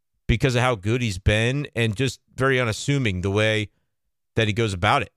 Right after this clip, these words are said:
It, it's just seven or eight innings every time he's out there, it seems like. I wanna go through his game log a little bit and, and see really how often that's been. Obviously, when you throw in some bad starts like Colorado, where he failed to get out of the third, that's gonna hurt your average.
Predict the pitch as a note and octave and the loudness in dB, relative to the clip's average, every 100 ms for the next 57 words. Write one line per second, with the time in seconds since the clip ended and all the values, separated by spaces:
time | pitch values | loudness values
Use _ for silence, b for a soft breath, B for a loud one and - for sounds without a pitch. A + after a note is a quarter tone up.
0 | - A#2 - _ _ - A#2+ - C#3+ B2+ | -4 -4 -6 _ _ -6 -6 -4 -4 -4
1 | - - - C3 D3 C#3+ C#3+ C#3+ D#3+ A2 | -8 -8 0 2 2 2 2 0 -2 -2
2 | A#2+ C3 C3+ C3 G#2+ A#2+ B2 G#2+ F#2 - | -4 -2 -2 0 0 -2 -2 -2 -4 -2
3 | G#2 F#2+ F#2 F#2+ - _ _ _ _ _ | -2 -2 0 -2 -2 _ _ _ _ _
4 | - B2+ C#3 C#3 - C#3 C#3+ B2 A2+ - | -2 0 2 -2 -2 0 2 2 0 -2
5 | A#2 D3 A#2 G#2+ G2+ G#2 G#2 F#2+ A2+ - | -2 0 0 0 -2 -2 -2 0 0 -2
6 | - A2 G2+ G#2 - G#2+ - B2+ G#2+ C3 | -4 -2 -2 -4 -4 -4 -2 -2 0 0
7 | A#2+ A2+ G#2 A2+ B2 A2+ G2+ F#2 - E3 | 0 0 2 0 0 -4 -4 -4 -4 -4
8 | C#3 b b b - F#3 F3 D3 D3 D3+ | -4 b b b 0 2 2 0 0 -2
9 | C#3+ C3 A#2+ D#3 D#3 C#3 - B2 B2 B2+ | -2 -2 -2 0 0 -2 -2 0 2 2
10 | - B2 B2 A#2 G#2+ B2+ A2+ A#2+ C#3+ G#2+ | 0 -2 0 -2 -2 0 2 2 2 0
11 | G#2 G#2 G#2+ B2 A2+ G2+ A#2 A#2 A2 A2+ | -2 -2 -2 -2 -2 -2 -2 0 -2 -4
12 | - G#3 B2 A#2 - _ _ _ - - | -2 2 2 0 -6 _ _ _ -12 -6
13 | D3+ A#2+ A#2 A#2 - A2 B2 D3+ G#2+ G2 | 0 2 2 0 -2 0 2 2 0 -4
14 | G#2 | -6